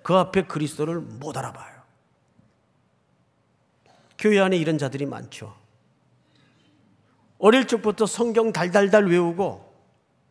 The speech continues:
정확한 성경의 지식을 알고 있고 율법, 율법 하는데 정작 가슴 한복판에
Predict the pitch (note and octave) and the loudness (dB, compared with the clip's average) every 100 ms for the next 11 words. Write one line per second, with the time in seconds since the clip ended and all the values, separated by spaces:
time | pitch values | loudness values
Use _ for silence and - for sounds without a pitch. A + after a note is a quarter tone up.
0 | _ _ _ _ _ _ _ _ _ - | _ _ _ _ _ _ _ _ _ 4
1 | A#3 D4+ - D#4+ G4+ G4+ - - _ - | 6 6 8 6 4 -4 -14 -20 _ -20
2 | - A3 A3 A3 A3+ - F#3 G3 G3 D#3+ | -2 0 2 2 0 -2 -6 -2 -2 0
3 | E3 E3+ C#3 - E3 G2+ - - _ _ | -2 -4 -6 -4 -6 -6 -10 -20 _ _
4 | _ _ _ _ _ _ _ _ _ - | _ _ _ _ _ _ _ _ _ -4
5 | A3+ C4 - G4 F4+ C#4+ C#4+ C4 A3+ G3 | -4 4 8 8 8 4 6 6 6 4
6 | F#3 B3+ D4 - - _ - C4+ D#4+ F#4 | 2 0 -2 -16 -20 _ 4 8 12 12
7 | E4+ - - - - _ - C#4+ - G4 | 12 6 -10 -16 -20 _ 4 6 6 4
8 | E4 D#4+ D4+ C#4+ D4 F3 G#3+ C#3+ - | 2 0 2 0 0 -2 -2 -4 -10